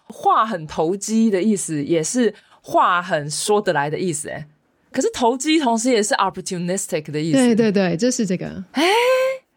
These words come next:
Speaker 2: 对，没错。你看他的单字多好。OK，所以因为我们讲得如此的投机，一下子就发现时间过得好快，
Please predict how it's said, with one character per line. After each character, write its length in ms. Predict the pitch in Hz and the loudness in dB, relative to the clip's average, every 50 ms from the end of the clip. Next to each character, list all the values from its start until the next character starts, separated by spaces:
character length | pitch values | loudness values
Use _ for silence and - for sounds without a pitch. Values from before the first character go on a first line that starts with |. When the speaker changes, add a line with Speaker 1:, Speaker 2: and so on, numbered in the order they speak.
| _ _ _ _ _ _ _ _ _ _ _ _ _ _ _ _ _ _ | _ _ _ _ _ _ _ _ _ _ _ _ _ _ _ _ _ _
Speaker 2:
对， 360 | _ 202 202 180 175 175 185 180 | _ 2 4 4 4 2 0 -2
没 140 | - 196 175 | -2 -4 -4
错。 340 | 170 - 190 185 170 175 196 - _ _ _ _ _ _ _ _ _ _ _ _ _ _ | -2 0 -2 -2 -2 -2 -6 -8 _ _ _ _ _ _ _ _ _ _ _ _ _ _
你 60 | 208 | -4
看 220 | - 247 277 262 | -2 0 0 2
他 120 | 240 247 262 | 2 2 2
的 60 | 247 | 2
单 220 | 208 220 208 220 | 2 2 2 2
字 100 | 208 214 | 2 0
多 220 | 196 190 180 170 180 | 0 0 0 0 0
好。 380 | 180 175 180 160 - - 196 - _ _ _ _ _ _ _ _ _ _ _ _ _ _ _ _ _ _ _ - | -2 -2 -4 -6 -6 -8 -10 -10 _ _ _ _ _ _ _ _ _ _ _ _ _ _ _ _ _ _ _ 0
OK， 520 | 247 269 240 220 196 - - - - 180 - _ _ _ _ _ _ _ _ _ _ _ | 0 2 2 2 2 0 -2 -6 -12 -16 -16 _ _ _ _ _ _ _ _ _ _ _
所 140 | - 269 269 | 2 4 4
以 60 | 269 | 6
因 60 | 269 | 6
为 40 | 269 | 6
我 60 | 254 | 6
们 100 | 226 202 | 4 4
讲 100 | 196 190 | 4 4
得 160 | 180 185 185 | 4 4 4
如 280 | 185 180 190 190 202 208 | 4 4 4 4 4 2
此 240 | 190 - - 196 160 | 0 -2 -2 -2 0
的 280 | 175 170 170 170 170 | 0 0 0 -2 -2
投 280 | 175 175 180 185 175 175 | -4 -2 0 0 0 0
机， 320 | 170 - - 185 185 185 | 0 0 0 0 2 2
一 120 | 180 185 185 | 2 0 0
下 320 | 180 - 214 196 190 185 | 0 2 2 2 2 2
子 560 | 175 180 - - 170 165 143 147 165 165 190 190 | 0 -2 -4 -4 -4 -4 -2 -4 -6 -8 -10 -6
就 500 | - 196 185 180 180 175 175 175 185 180 - _ _ _ _ _ | -4 -2 0 0 0 0 0 0 -2 -4 -8 _ _ _ _ _
发 220 | _ 202 196 196 202 | _ 0 2 2 0
现 520 | 190 - 196 190 185 180 175 175 185 196 - - _ | 0 0 0 2 2 2 0 -2 -4 -6 -8 -12 _
时 140 | - - 180 | -6 -2 0
间 180 | 185 196 190 | 0 2 2
过 100 | 190 196 | 2 4
得 80 | 190 180 | 2 2
好 200 | 170 175 - - | 2 0 -2 -6
快， 500 | - - - 185 160 120 98 147 180 226 | -8 -4 -2 -2 -2 -2 -2 -6 -8 -8